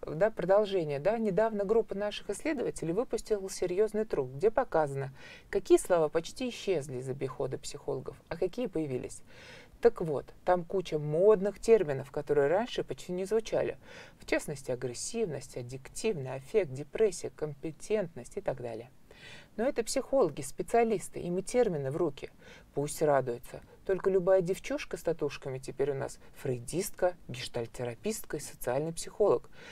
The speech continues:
Девушки уже не читают в метро Анну Каренину. Это отстой. Девушки читают популярные книжки про отношения. Психоложные радости.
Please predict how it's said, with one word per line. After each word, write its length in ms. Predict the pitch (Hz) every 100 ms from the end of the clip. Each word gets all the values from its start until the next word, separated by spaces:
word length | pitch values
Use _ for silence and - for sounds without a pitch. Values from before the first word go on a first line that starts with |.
| - -
Девушки 460 | 135 151 156 - -
уже 200 | 160 160
не 160 | 165 170
читают 480 | 196 - 196 123
в 40 | -
метро 320 | 127 - 123
Анну 180 | 127 127
Каренину. 540 | 135 123 123 120 117 - - -
Это 240 | 120 123
отстой. 460 | 131 - 165 113 - - -
Девушки 440 | 139 151 214 285
читают 380 | - - 147 -
популярные 600 | 170 170 277 180 143 208
книжки 400 | - 226 - 220
про 200 | - 139
отношения. 640 | - 220 - - 139 123 - - - -
Психоложные 1040 | - - - 135 139 147 143 135 131 127
радости. 600 | 131 127 127 - - 123